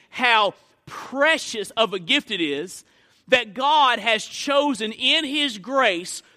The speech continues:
to speak to us. And in our Bibles, we have truth with no mixture of error. God Himself addressing us. Isn't that awesome? But if we got that, we would love the Bible enough to be in it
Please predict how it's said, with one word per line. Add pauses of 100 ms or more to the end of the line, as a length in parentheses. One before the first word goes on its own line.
(120)
to
speak
to
us. (400)
And
in
our
Bibles, (220)
we
have
truth (180)
with
no (160)
mixture
of
error.
God
Himself
addressing
us.
Isn't
that
awesome? (520)
But
if
we
got (100)
that, (340)
we
would (120)
love
the
Bible
enough
to
be
in
it